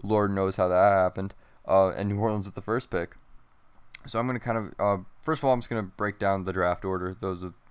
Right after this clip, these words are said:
people who don't know. Sacramento, um, pick goes to Boston with the fourteenth pick. Miami thirteen, Charlotte twelve, Minnesota eleven.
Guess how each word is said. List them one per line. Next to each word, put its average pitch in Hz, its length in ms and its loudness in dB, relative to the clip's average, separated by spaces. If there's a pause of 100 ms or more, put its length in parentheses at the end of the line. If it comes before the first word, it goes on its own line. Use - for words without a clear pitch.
(280)
people 95 240 -6
who 95 120 -6
don't 92 260 -2
know. 92 240 -6 (320)
Sacramento, 107 760 0 (320)
um, 90 460 0 (300)
pick 101 200 -6
goes 98 220 -6
to 98 80 -6
Boston 92 380 0
with 92 80 -12
the - 60 -20
fourteenth 95 520 -8
pick. 98 320 -8 (240)
Miami 95 340 0
thirteen, 92 560 -6
Charlotte 92 480 -4
twelve, 92 400 -2 (380)
Minnesota 95 480 -4
eleven. 92 540 -2